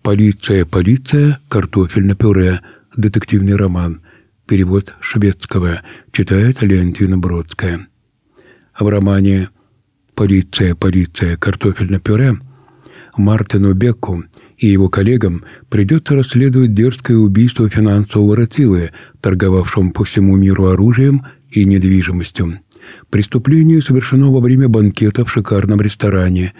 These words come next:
Каждый, кто сидел за столом с жертвой, желал ей смерти. Но пистолет оказался в руках малоприметного человека, спокойно вошедшего в зал ресторана,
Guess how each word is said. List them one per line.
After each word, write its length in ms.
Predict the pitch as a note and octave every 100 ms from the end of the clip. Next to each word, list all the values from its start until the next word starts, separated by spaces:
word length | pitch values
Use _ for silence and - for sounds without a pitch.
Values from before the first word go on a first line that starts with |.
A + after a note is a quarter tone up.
| - _ _ _ -
Каждый, 380 | G#2+ G2+ G2+ G2
кто 160 | -
сидел 360 | G2+ G#2 G2+ G2
за 120 | G2
столом 460 | - G2+ F#2+ F#2 F2
с 40 |
жертвой, 520 | G#2 A2 - B2 B2 - - -
желал 440 | F#2+ F#2 F#2 F#2
ей 140 | G2 G2
смерти. 640 | - A#2 G2 - F#2+ F2 - - - - - _ _ _ -
Но 120 | G#2+
пистолет 500 | G2+ G#2 B2+ C#3 D3+
оказался 500 | C#3 C3 C3+ C#3 B2+
в 40 |
руках 380 | A#2+ A2 C3+ B2
малоприметного 840 | A#2 C3 B2+ - A2+ B2+ B2+ B2 A#2+
человека, 720 | - A#2+ B2 C3+ B2+ G2 E2+ - - -
спокойно 540 | - G2 - G#2 G2+
вошедшего 600 | G2 - G#2+ - G#2+ G2+
в 60 | F#2+
зал 240 | G#2 F#2+
ресторана, 720 | F#2 - - G2+ B2 C3+ C3+